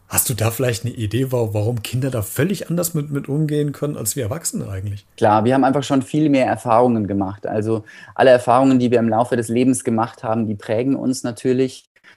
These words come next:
Speaker 2: und die beeinflussen uns auch. Und wir vergleichen sofort eine bestimmte Situation oder einen bestimmten Menschen, der in einer Situation reagiert,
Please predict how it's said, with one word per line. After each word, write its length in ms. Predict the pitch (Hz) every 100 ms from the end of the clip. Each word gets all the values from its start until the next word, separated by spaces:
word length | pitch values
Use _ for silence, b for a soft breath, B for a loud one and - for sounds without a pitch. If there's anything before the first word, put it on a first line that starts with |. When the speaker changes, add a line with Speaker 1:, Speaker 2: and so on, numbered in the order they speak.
| b b
Speaker 2:
und 480 | - 117 117 110 -
die 60 | 123
beeinflussen 720 | 113 95 131 - 101 - -
uns 180 | 90 -
auch. 320 | 78 85 -
Und 300 | - 123 117
wir 100 | 127
vergleichen 500 | 123 113 110 143 151
sofort 640 | 127 110 123 131 147 - -
eine 160 | 123
bestimmte 400 | 113 120 147 151
Situation 600 | 139 123 117 107 131 127
oder 140 | 117 113
einen 140 | 110
bestimmten 440 | 104 - 120 - 104
Menschen, 400 | 113 135 120 110
der 100 | 107
in 60 |
einer 120 | 107
Situation 580 | 104 104 107 - 110 110
reagiert, 680 | 104 95 98 117 131 131